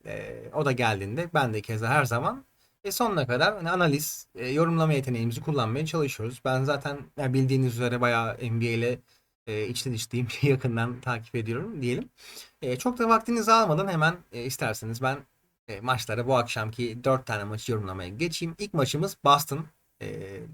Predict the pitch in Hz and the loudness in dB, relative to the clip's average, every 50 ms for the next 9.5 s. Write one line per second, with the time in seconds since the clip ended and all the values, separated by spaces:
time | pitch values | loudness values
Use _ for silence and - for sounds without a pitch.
0 | 123 - _ _ _ _ _ _ _ _ _ _ _ _ _ - 120 127 165 175 | -18 -20 _ _ _ _ _ _ _ _ _ _ _ _ _ -18 -6 4 4 4
1 | 175 170 202 143 113 113 120 131 156 - - 226 220 226 220 214 - 202 - - | 6 6 2 0 2 6 6 6 6 4 -2 -2 0 0 0 0 -2 -8 -2 0
2 | 208 180 156 139 156 175 165 156 156 165 160 147 123 110 110 - - - _ _ | 2 2 2 2 2 2 2 0 0 0 0 0 0 0 -2 -4 -10 -20 _ _
3 | _ _ _ _ 117 113 113 - 160 151 156 160 165 160 156 - - - 123 113 | _ _ _ _ -10 -8 0 4 6 6 8 6 6 4 2 -2 -6 -8 -6 -4
4 | 123 160 - - _ _ _ _ _ _ _ 120 117 120 131 180 196 208 208 202 | -4 -4 -6 -10 _ _ _ _ _ _ _ -2 0 2 6 6 6 6 6 4
5 | 208 202 208 208 190 226 226 - - - - 147 147 151 160 170 160 156 - 180 | 2 2 2 0 0 -2 -4 -4 -8 -2 2 4 6 6 6 4 2 2 2 2
6 | 175 156 143 151 160 165 160 143 - - 156 151 143 127 107 104 - - 98 104 | 0 2 4 4 4 4 4 0 0 2 2 2 2 2 0 0 -2 -4 -6 -8
7 | 113 - - 101 98 104 113 120 - - - 120 131 139 170 - _ _ _ _ | -10 -10 -8 -4 -2 0 0 0 0 0 -2 -2 -2 -4 -8 -14 _ _ _ _
8 | _ _ _ _ 104 - 82 82 - - - - 127 123 - 127 117 113 - 123 | _ _ _ _ -14 -14 -12 -12 -14 -14 -8 -8 -8 -4 -4 -4 -4 0 0 0
9 | 110 107 - - 104 107 123 139 147 | 0 0 0 -4 -6 -4 -4 -6 -6